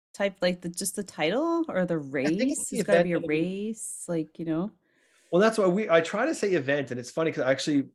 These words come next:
Speaker 2: back in my coaching days, I coached a woman who was, um, Masters downhill world champion. Like, we, I coached her and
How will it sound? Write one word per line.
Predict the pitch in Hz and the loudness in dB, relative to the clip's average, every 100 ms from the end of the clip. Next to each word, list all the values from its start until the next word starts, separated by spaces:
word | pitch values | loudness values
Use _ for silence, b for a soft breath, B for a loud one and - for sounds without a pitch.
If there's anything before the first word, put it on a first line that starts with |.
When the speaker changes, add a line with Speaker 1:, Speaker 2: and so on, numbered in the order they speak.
| - | -6
Speaker 2:
back | 123 135 135 | 0 0 0
in | |
my | 127 | -2
coaching | 117 147 156 151 | -2 -2 -2 0
days, | 120 113 | 0 0
I | 117 | 0
coached | 131 139 - | -2 -4 -4
a | |
woman | 123 113 113 110 B B B _ | -4 -2 -4 -6 B B B _
who | - 135 127 | -2 0 0
was, | 123 123 120 117 113 - | 0 2 2 -2 -4 -4
um, | 120 117 113 113 113 113 110 _ _ _ _ | 0 0 0 -2 -6 -8 -12 _ _ _ _
Masters | 127 131 131 131 139 117 | -4 0 0 -2 -4 -2
downhill | 123 123 120 | 0 0 0
world | 113 110 | -2 -4
champion. | - 127 120 107 95 113 | -4 -4 -4 -8 -10 -16
Like, | - - | -12 -6
we, | 113 | -6
I | 113 | -6
coached | 107 117 113 | -4 -4 -4
her | 117 | -6
and | 113 | -6